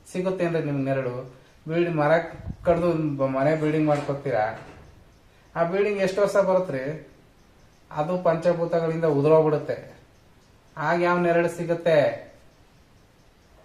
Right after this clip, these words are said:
ಮರ ಒಂದೇ ಮನುಜನ ದಾರಿಯಯ್ಯ, ಮರವಿಲ್ಲದೆ ಮನೆಯು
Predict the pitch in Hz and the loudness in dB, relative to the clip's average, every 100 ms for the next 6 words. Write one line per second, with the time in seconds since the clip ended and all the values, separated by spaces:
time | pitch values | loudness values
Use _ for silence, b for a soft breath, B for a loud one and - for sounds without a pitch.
0 | - - - - - - 123 127 135 147 | -20 -20 -20 -20 -20 -20 -12 -6 0 2
1 | 147 147 151 170 190 - - - _ _ | 2 0 0 2 0 -2 -12 -20 _ _
2 | - 135 147 160 151 160 175 180 - - | -14 -4 -2 -2 -2 -2 -2 -6 -10 -20
3 | - 120 127 131 139 139 135 139 135 123 | -20 -6 -2 0 0 0 0 0 0 0
4 | - - - - - 127 135 147 151 147 | -4 -12 -20 -20 -12 -4 0 2 0 0
5 | 147 147 160 170 - - - 127 127 139 | 0 0 -2 -4 -10 -20 -14 -6 -4 -2
6 | 147 151 156 | -2 -2 -6